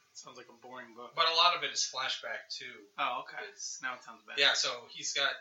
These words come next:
Speaker 2: these superpowers. He's kinda like, uh, the drummer from
Speaker 1: Okay.
Speaker 2: Planetary,
Speaker 1: Yeah.
Speaker 2: so he can talk to machines.
Speaker 1: Oh, okay.
Speaker 2: Um, and control them. Anything with a moving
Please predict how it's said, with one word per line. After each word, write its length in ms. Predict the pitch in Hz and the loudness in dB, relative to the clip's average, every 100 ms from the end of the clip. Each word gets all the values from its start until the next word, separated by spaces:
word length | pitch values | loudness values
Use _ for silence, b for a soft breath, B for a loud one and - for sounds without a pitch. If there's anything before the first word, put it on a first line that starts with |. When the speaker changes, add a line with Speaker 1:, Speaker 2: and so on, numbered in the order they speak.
| - _ _ - | -10 _ _ -18
Speaker 2:
these 160 | - | -12
superpowers. 640 | - 151 - 139 135 135 139 | -10 -10 -10 -2 0 0 -4
He's 100 | 131 | -4
kinda 220 | 135 127 | -4 -2
like, 200 | 113 113 | -6 -8
uh, 340 | 110 110 107 101 | -8 -8 -8 -10
the 60 | 107 | -14
drummer 520 | - 120 151 170 - - _ _ _ _ _ | -10 -6 -4 -4 -6 -12 _ _ _ _ _
from 180 | 110 104 _ - | -20 -20 _ -12
Speaker 1:
Okay. 120 | 160 - - - | -10 -10 -20 -10
Speaker 2:
Planetary, 480 | 127 139 156 160 151 | -2 -2 0 4 6
Speaker 1:
Yeah. 60 | - | 6
Speaker 2:
so 160 | 143 | 2
he 60 | - | -2
can 100 | 139 | -2
talk 260 | 139 131 - | 0 0 -2
to 60 | |
machines. 680 | 113 - 117 101 _ - - | -8 -8 -8 -10 _ -16 0
Speaker 1:
Oh, 220 | 139 131 127 | 2 2 0
okay. 200 | - 104 - _ _ _ - | 0 0 -2 _ _ _ -14
Speaker 2:
Um, 420 | 101 101 90 - _ | -10 -10 -10 -14 _
and 140 | 127 - | -10 -10
control 460 | 113 - 135 110 | -8 -6 -6 -10
them. 180 | 101 95 113 | -12 -16 -14
Anything 340 | 127 131 131 | -10 -8 -8
with 120 | 113 | -8
a 40 | 113 | -12
moving 300 | 113 107 | -18 -20